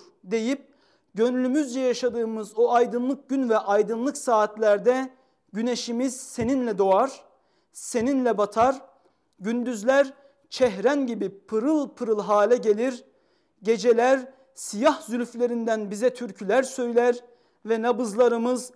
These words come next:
her zaman kalbinin ritimlerine uygun atardı. Dimağlarımız seni düşünmekle dinlenir, hafakanlarımız gölgene sığınmakla diner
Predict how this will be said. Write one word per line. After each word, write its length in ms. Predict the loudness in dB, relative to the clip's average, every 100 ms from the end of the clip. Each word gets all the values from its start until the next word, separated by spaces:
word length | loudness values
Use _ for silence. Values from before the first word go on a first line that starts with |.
| _ _
her 240 | -4 0 2
zaman 440 | 2 0 0 -4
kalbinin 600 | -6 -2 0 -2 -6 -6
ritimlerine 560 | -8 -8 -4 2 2 2
uygun 340 | -6 -6 -4
atardı. 520 | -4 -2 -4 -4 -8 -12 _ _ _ -20 -20 _ _ _ _ _ _ _ _ _ _ _ _ -8
Dimağlarımız 880 | -2 2 4 6 6 4 0 -2 -12 _ _ _
seni 380 | -8 -4 -2 -2
düşünmekle 640 | -4 -4 0 -2 0 -2
dinlenir, 600 | -2 -4 -4 -2 -2 -4 -16 _ _ _ _ _
hafakanlarımız 1080 | -4 0 0 0 2 4 4 2 0 -4 -14 _ _ -12
gölgene 600 | 2 2 2 0 0 -2
sığınmakla 840 | -4 -6 -4 -2 0 0 2 -2
diner 420 | -2 -4 -4 -6